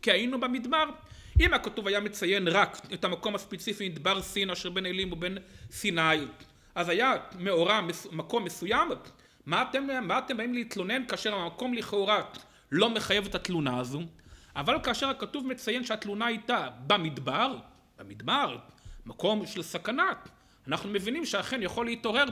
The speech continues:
פה עניין של, אה, תלונה של עם ישראל. אם כן, המילה מדבר גם, אה, מסמלת תוכחה, אבל גם מרומז פה לימוד זכות. והרבי ממשיך גם כן על הביטוי הבא, בערבה. מסביר רש"י מה זה בערבה,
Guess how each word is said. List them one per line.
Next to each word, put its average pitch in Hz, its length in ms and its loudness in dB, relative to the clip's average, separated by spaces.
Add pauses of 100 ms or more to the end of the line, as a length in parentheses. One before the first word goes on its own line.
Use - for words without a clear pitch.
פה 214 360 0 (520)
עניין 190 380 4
של, 185 420 4
אה, 165 140 8 (480)
תלונה 175 320 2
של 165 180 -6
עם 151 140 -2
ישראל. 226 360 0 (560)
אם 175 160 0
כן, 285 200 6
המילה 226 300 0
מדבר 202 520 0 (460)
גם, 302 260 4
אה, 294 120 2
מסמלת 226 520 -2
תוכחה, 220 420 2 (500)
אבל 160 200 0
גם 233 200 2
מרומז 214 600 4
פה 196 320 -2 (280)
לימוד 156 300 0
זכות. - 380 -12 (580)
והרבי 202 220 2
ממשיך 247 400 0
גם 233 260 4
כן 247 140 0
על 226 80 0
הביטוי 208 340 0
הבא, 220 340 2 (160)
בערבה. 160 600 4 (760)
מסביר 190 420 4
רש"י 208 240 6
מה 180 180 4
זה 165 120 0
בערבה, 143 580 2